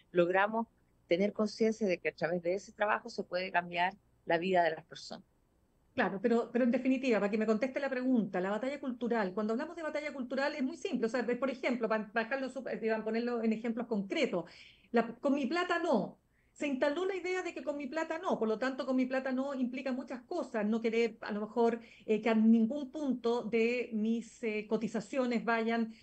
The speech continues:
Speaker 2: a solidaridad, ya sea con cargo al empleador o no, etcétera. Es decir, temas que tienen que ver con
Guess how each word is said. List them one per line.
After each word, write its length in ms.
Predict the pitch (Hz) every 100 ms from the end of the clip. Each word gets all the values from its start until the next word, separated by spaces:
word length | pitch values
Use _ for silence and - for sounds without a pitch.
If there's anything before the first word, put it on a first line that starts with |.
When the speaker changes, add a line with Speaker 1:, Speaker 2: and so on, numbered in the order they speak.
| _
Speaker 2:
a 120 | - 214
solidaridad, 880 | 247 220 220 208 208 233 262 269 - - -
ya 100 | 233
sea 240 | - 240 233
con 140 | 214
cargo 240 | 220 214
al 80 | 208
empleador 380 | 202 196 190 196
o 20 |
no, 180 | 226 294
etcétera. 440 | 254 - 277 208
Es 40 | 208
decir, 460 | 240 277 240 - _ _ _ -
temas 260 | 311 320
que 100 | -
tienen 280 | 247 277 277
que 80 | 269
ver 280 | 269 285 -
con 460 | 277 285 262 -